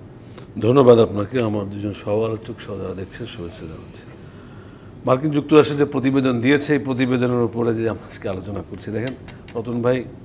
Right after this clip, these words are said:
খুব ভালোই বলেছেন যে ওনারা ওনাদের নিজেদের প্রয়োজনে যখন যেই দেশে যেটা ওনাদেরকে ভালো মনে হবে, ঠিক সেই রকমভাবে একটা পর্যবেক্ষণ দেন। সেই পর্যবেক্ষণের উপর ভিত্তি করে একটা ক্ষেত্র প্রস্তুত করেন,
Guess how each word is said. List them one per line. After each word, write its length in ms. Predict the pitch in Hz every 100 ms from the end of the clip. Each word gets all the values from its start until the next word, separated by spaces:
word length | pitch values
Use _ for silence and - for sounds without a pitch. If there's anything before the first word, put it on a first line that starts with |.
| - - - -
খুব 160 | 110
ভালোই 220 | 98 110 139
বলেছেন 460 | 120 113 110 120
যে 80 | 135
ওনারা 400 | 127 120 123 110 - 98
ওনাদের 240 | 113 117
নিজেদের 400 | 110 104 107 113 113 113
প্রয়োজনে 380 | 120 113 95 82 - - - - - - - - - - - - - - 104
যখন 380 | 120 123 151 147
যেই 200 | 120 127
দেশে 280 | 120 117 147
যেটা 540 | 117 120 117 127 120 - -
ওনাদেরকে 380 | 113 113 113 113
ভালো 300 | 87 92 110
মনে 220 | 107 104
হবে, 200 | 104 175 -
ঠিক 120 | 165 -
সেই 100 | 160
রকমভাবে 500 | 139 120 123 117 139
একটা 160 | 131 120
পর্যবেক্ষণ 560 | 101 87 87 85 - 80
দেন। 340 | 78 - - - - - - -
সেই 100 | 175
পর্যবেক্ষণের 760 | 165 143 139 139 139 - 147
উপর 160 | 139 135
ভিত্তি 320 | 107 113 -
করে 100 | 127
একটা 140 | 120 -
ক্ষেত্র 320 | 123 - 127
প্রস্তুত 360 | 120 - 117 -
করেন, 200 | 107 131